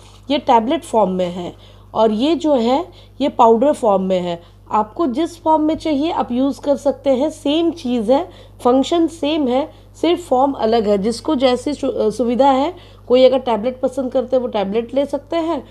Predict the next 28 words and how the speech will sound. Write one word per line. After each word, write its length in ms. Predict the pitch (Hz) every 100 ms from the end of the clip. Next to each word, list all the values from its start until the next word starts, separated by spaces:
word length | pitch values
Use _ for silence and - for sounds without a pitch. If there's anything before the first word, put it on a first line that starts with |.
| - - -
और 80 |
कोई 260 | 262 311 311
अगर 160 | 294 285
चूर्ण 360 | - 294 269
पसंद 360 | 254 254 254 240
करते 260 | 240 220
हैं 100 | 240
तो 120 | 247 349
चूर्ण 320 | 311 277 226
ले 120 | 196
सकते 320 | 190 175 -
हैं। 260 | 170 160 - - - - -
तो 80 | 247
ये 160 | 247 311
है 220 | 294 330
इसकी 320 | 285 - 311
पैकिंग, 480 | 294 262 254 294 262
बहुत 180 | 262 262
अच्छी 200 | 254 262
पैकिंग। 420 | 254 247 262 269 - - -
ये 120 | 262
झंडू 340 | 214 226 240 285
की 180 | 277
एक 240 | 294 226 180
बहुत 340 | 196 254 277
अच्छी 420 | - 226 - 285
मेडिसिन 520 | 269 240 233 226 285 262
है। 260 | 247 285